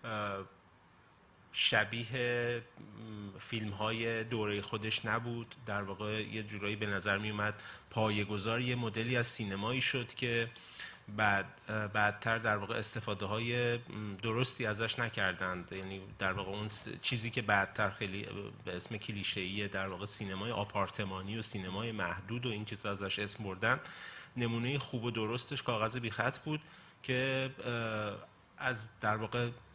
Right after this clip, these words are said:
یک مکان محدود و شخصیت‌های محدود خیلی استفاده کرد برای اینکه بتونه یه داستان رو به شکل جذاب تعریف بکنه و تازه داستان هم تعریف نکنه. اه،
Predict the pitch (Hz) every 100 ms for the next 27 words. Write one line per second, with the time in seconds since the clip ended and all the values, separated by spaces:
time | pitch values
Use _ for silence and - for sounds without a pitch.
0 | - 117 110 - 104 104 - 120 139 120
1 | 113 110 110 107 104 95 - 110 95 127
2 | 123 117 120 120 - 107 107 107 - 107
3 | 107 107 101 92 123 - 127 123 98 98
4 | 107 107 104 117 113 113 110 117 117 98
5 | 98 107 107 113 113 107 101 - 101 120
6 | 110 98 92 107 110 101 98 - - 123
7 | 117 104 101 107 117 104 - 110 113 117
8 | 101 90 90 - 107 87 - 87 92 -
9 | - - - - - 110 104 104 101 98